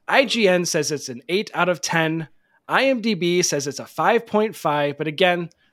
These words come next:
there's only a handful of reviews on either one of these sites. So honestly, the only true measurement that matters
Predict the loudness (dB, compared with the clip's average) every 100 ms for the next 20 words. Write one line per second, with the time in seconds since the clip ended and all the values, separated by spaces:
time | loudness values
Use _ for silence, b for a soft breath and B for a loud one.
0 | _ -4 -2 -2 -2 -2 -2 0 0 0
1 | -2 -2 -2 -4 -4 -4 -4 -6 -2 0
2 | 2 0 -2 -2 -4 -6 -8 -12 B B
3 | 0 2 4 2 -2 -8 _ _ 0 2
4 | 0 0 -2 -2 -8 -4 -2 0 0 0
5 | -4 -12 _ _ _ _ -10 -2 0 2
6 | 0 0 -4 -4 -4 -2 -2 -4 -6 -8